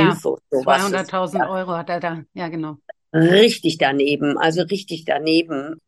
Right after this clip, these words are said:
Speaker 1: Mit sowas, also da bin ich auch völlig spaßbefreit und komplett humorlos und hab auch kein Verständnis für. So, aber jedenfalls, der hatte ja große Geldsorgen.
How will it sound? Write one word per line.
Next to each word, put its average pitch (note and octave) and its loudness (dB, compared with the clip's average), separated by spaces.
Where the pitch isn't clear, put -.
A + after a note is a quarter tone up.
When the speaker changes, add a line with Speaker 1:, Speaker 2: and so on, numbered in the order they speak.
Speaker 1:
Mit F3+ 2
sowas, F3+ 4
also D3+ 2
da D3 -6
bin E3+ 0
ich E3 0
auch C#3 -4
völlig D#3+ -4
spaßbefreit D3+ -2
und D#3 0
komplett E3 -4
humorlos E3 0
und E3 -4
hab F3+ -2
auch E3 0
kein D#3 -4
Verständnis D3 -4
für. C3+ -10
So, D3+ 0
aber F3 2
jedenfalls, G#3 0
der F#3 -8
hatte G3 -10
ja D3 -2
große D#3+ -10
Geldsorgen. C#3 -8